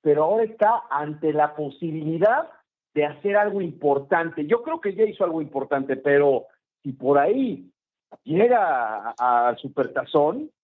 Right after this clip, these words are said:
imagínate lo que sería, ¿no? La, la alegría para, para un tipo que yo creo que ni en su propósito más grande de, de, al empezar el dos mil veintitrés, eh, hubiera pensado en un Super Bowl.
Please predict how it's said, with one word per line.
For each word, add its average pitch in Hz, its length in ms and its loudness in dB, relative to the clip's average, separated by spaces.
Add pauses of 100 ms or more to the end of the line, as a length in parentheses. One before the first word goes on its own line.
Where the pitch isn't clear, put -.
(240)
imagínate 143 580 -2
lo 151 140 0
que 135 140 -6
sería, 170 420 0
¿no? 214 320 -2 (260)
La, 139 220 0
la 143 140 4
alegría 185 580 0
para, 143 400 -2
para 143 160 -4
un 196 140 -8
tipo 233 400 -2 (280)
que 151 240 -2
yo 190 160 4
creo 226 200 0
que - 340 -2 (160)
ni 165 220 4
en 170 200 0
su 180 240 2
propósito 196 600 0
más 196 220 0
grande 196 420 2
de, 151 180 2
de, 135 380 0
al 135 120 2
empezar 147 320 0
el 170 40 -2
dos 156 120 -2
mil 185 120 -2
veintitrés, 180 480 -2 (480)
eh, 131 220 -4
hubiera 175 340 4
pensado 156 340 0
en 156 100 -4
un 156 80 -10
Super 135 200 -2
Bowl. 180 260 2